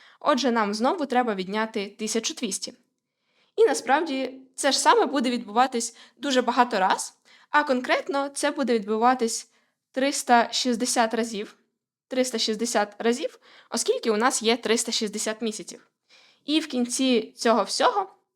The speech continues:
в кінці цього всього ми отримаємо нуль, оскільки ми маємо повністю виплатити кредит. Але найцікавіше тут це те, як взагалі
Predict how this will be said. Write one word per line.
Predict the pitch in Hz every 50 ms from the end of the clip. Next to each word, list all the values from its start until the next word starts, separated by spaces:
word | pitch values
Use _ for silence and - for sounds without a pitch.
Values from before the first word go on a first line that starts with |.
| _ _ _ _ _ _ _
в | _ -
кінці | - 233 240 240 247 220
цього | 220 - 220 214 196
всього | 196 - 294 330 480 403 - - - - - - _ _
ми | - 254 311 381
отримаємо | - - 240 240 240 233 269 277 254 254 247 247 240 247 247 247 -
нуль, | 262 269 240 208 - - _ _ _ _ _ _ _ _ _ -
оскільки | - - - - 311 302 302 - 254 233
ми | 220 208
маємо | 220 247 247 233 214 226
повністю | - 233 254 254 247 233 240 - - 180
виплатити | 190 220 220 - 208 202 - - - 208 196 190 - _
кредит. | - 247 233 233 247 214 - - - _ _ _ _ _ _ _ _ - - - - - -
Але | 254 262 277 320 359 370
найцікавіше | 392 294 302 302 - 285 262 254 240 247 - - - - 311 285 302 _ _ _ _ _ _ _ _ _ -
тут | - 262 254 254 254 - _ _ -
це | - - - 320 330 330 320 302 302 -
те, | - 330 466 494 - - -
як | 226 285 320 392 - 311
взагалі | 254 226 233 240 247 214 226 277 466 539 480